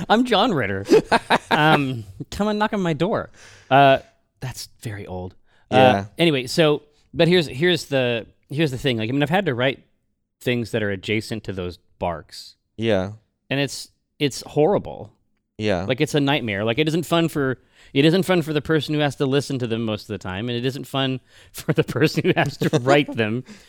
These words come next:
Speaker 2: Yeah.
Speaker 1: And no one gives a shit anyway, un-,
Speaker 2: Well
Speaker 1: unless you execute it
Speaker 2: Yes.
Speaker 1: at the very highest level. But, but in order to execute at the very highest level, it has to ha-, it has to be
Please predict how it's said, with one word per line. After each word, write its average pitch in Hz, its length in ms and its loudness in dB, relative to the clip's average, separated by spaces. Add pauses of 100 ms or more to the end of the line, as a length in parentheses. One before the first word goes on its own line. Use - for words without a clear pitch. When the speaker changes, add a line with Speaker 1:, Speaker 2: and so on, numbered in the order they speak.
(120)
Speaker 2:
Yeah. 147 200 8
Speaker 1:
And 127 140 6
no 151 120 6
one 165 220 4
gives 139 340 2
a 156 80 0
shit - 500 0
anyway, 110 580 0
un-, 156 100 0
Speaker 2:
Well 175 200 8
Speaker 1:
unless 180 300 2
you 226 120 -2
execute 151 520 -2
it 123 320 -4
Speaker 2:
Yes. 127 680 2 (240)
Speaker 1:
at 135 180 2
the 123 100 0
very 131 520 2
highest 131 600 0
level. 160 300 0
But, 123 220 -2 (320)
but 160 160 2
in 170 80 4
order 208 140 4
to 190 120 2
execute 175 320 -2
at 165 60 -2
the 151 80 -4
very 156 140 2
highest 147 260 0
level, 180 320 2
it 160 160 2
has 143 300 0
to 147 100 -2
ha-, 120 260 -2
it 151 100 4
has 135 260 -2
to 147 100 -6
be 143 360 -2